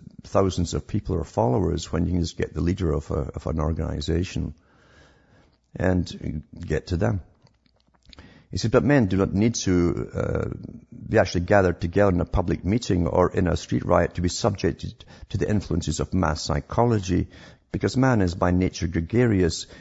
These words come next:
He feels himself to be a member of a herd,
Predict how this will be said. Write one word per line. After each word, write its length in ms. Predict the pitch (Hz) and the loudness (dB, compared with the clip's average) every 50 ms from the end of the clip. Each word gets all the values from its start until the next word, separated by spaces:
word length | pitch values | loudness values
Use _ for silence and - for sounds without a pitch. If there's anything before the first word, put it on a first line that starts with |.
| - - | -14 -4
He 160 | - 110 107 | -2 -2 0
feels 320 | - - 117 110 92 - - | 2 4 4 4 4 4 2
himself 420 | 90 90 - - 92 90 87 - | 0 0 0 0 0 0 0 -2
to 80 | - - | -2 -2
be 80 | - | 0
a 40 | 80 | 2
member 380 | 92 95 95 92 85 82 80 - | 2 2 2 2 2 0 0 -2
of 160 | - 80 - | -4 -4 -4
a 60 | 76 | -4
herd, 540 | 73 73 117 120 117 104 92 87 82 - | -2 0 2 4 4 6 4 4 2 -2